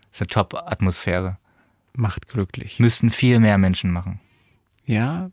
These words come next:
Speaker 2: ich, ähm, ja, ich glaube auch. Ähm, ich, ich fühle das auch. Also in den Wald gehen mache ich auch sehr gerne. Tut mir auch sofort gut.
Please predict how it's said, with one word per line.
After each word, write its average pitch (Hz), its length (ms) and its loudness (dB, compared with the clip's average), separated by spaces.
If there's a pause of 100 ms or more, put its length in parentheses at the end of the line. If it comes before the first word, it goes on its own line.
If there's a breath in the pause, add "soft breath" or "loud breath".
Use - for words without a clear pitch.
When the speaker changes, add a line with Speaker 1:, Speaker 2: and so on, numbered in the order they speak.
(160)
Speaker 2:
ich, - 280 0
ähm, 170 300 2
ja, 135 200 6
ich - 100 -6
glaube 110 320 0
auch. - 220 -10
Ähm, 117 300 0
ich, - 300 -8
ich - 140 -4
fühle 175 300 0
das - 200 -8
auch. - 320 -6 (400)
Also 120 180 -4
in 120 120 -2
den 117 80 -2
Wald 123 180 -4
gehen 127 380 -6
mache 123 180 0
ich 120 140 -4
auch 110 100 -10
sehr 110 160 -6
gerne. 92 260 -4
Tut - 220 -4
mir 110 240 0
auch - 340 -6
sofort 117 440 -2
gut. 92 260 -4